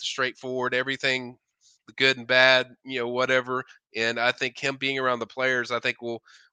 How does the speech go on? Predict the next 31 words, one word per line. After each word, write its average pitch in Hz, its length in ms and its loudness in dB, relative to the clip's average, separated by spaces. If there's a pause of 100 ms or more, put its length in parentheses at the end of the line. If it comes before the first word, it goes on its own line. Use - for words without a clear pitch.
will - 80 -14
help 143 340 -4
F 127 200 0
S 117 240 -4
U 120 80 -10
make 120 260 -4
a 117 80 -2
pretty 135 320 -8
big 120 220 -8
shift, - 560 -2 (480)
uh, 104 280 0
in, 131 140 -4
in 120 260 -4
moving 127 320 -6
upward, 113 500 0
uh, 107 280 2
in 117 200 -6
that 113 220 -2
recruitment. 117 320 -4
But 110 100 6
I 135 100 8
still 170 320 4
think 135 340 2
right 123 240 6
now, 123 240 6
even 135 260 0
right 120 220 4
now, 120 260 4
I 107 160 2
think, 117 280 -2
uh, 110 180 2